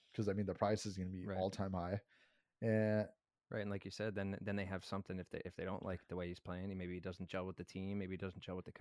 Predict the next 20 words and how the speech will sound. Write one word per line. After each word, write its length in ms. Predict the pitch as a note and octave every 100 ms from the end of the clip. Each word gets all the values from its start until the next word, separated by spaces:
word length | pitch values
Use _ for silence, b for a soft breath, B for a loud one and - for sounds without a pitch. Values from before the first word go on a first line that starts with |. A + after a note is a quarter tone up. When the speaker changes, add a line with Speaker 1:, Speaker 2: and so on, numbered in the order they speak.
| F#2+
Speaker 1:
Th-, 100 | G2+
Speaker 2:
coaches, 240 | A2 A2 -
Speaker 1:
they're 160 | C#3
Speaker 2:
then 160 | F2+ F2+ - -
they 80 |
have, 320 | F#2 F2 F#2+ -
they 120 | -
can 160 | F2+ F2
get 160 | F#2 G#2+
something 300 | - - D3+
Speaker 1:
And 80 | C#3
Speaker 2:
for 160 | - F2
Speaker 1:
I, 0 |
Speaker 2:
him, 140 | -
you 80 | -
know? 140 | C3 C3
Speaker 1:
again, 140 | C3+
I, 120 | F#2+ -
I, 260 | G#2+ A2 G#2
I'm, 120 | A#2+